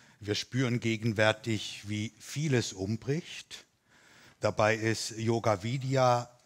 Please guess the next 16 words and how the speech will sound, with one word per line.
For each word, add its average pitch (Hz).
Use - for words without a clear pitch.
eher 113
ein 101
Hoffnungssymbol 135
für 120
eine 104
künftig -
kommende 117
Welt. 98
Wir 117
haben 117
gestern 127
Abend 131
im 127
Vortrag 131
gehört, 123
wie, 110